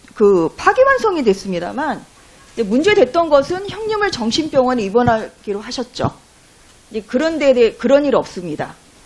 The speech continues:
또한 그 다음에 그 후보자 토론회에서는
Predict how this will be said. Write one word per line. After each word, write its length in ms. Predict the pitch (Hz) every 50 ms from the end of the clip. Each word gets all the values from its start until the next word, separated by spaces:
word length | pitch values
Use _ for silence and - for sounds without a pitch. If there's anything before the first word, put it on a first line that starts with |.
| - - - - - -
또한 360 | 285 311 330 359 381 415 453 480 - _ _ _ _ _ _ _ - - - -
그 140 | 277 262
다음에 640 | 254 - - - 240 262 311 359 359 277 233 254 285 311 -
그 180 | - 247 240 214 - _ _ _ _ -
후보자 500 | - 370 370 381 381 - 370 330 302 311
토론회에서는 840 | - - 359 359 349 330 311 285 254 247 247 233 208 220 277 349 403